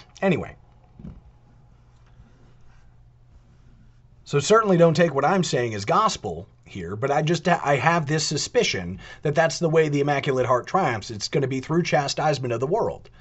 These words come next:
And I'm not really looking for, like, I'm, like, let's be real. I know I'm Catholic. I know I'm supposed to embrace suffering, but I'm not really about that. Like, I really, you know, if I could skip it, I will.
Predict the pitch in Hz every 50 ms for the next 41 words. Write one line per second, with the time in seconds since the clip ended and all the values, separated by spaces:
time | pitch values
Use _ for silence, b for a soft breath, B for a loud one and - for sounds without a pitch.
0 | B B B B B 156 190 196 214 220 220 - 185 202 208 202 190 190 202 190
1 | 208 196 - 214 160 160 165 165 175 175 170 - 143 135 139 151 - - 170 170
2 | 170 - - 233 202 175 127 127 151 - - 151 139 135 139 147 - 165 147 127
3 | 127 - 143 147 147 123 113 120 127 - - 160 151 147 175 165 160 143 135 156
4 | 180 185 - - 226 214 - - 123 113 110 117 123 B B B B B B B
5 | 190 196 214 214 202 190 202 196 190 190 175 165 151 135 - - - - - -
6 | - - - - - - - - - - - - - - - - - 120 131 147
7 | 156 147 147 151 180 185 185 180 180 175 175 160 139 - - - 165 147 160 156
8 | 151 151 131 139 139 151 135 127 - 127 113 - - - 202 190 190 208 208 202
9 | - - - b b b b b b b b b - 131 131 123 113 98 - -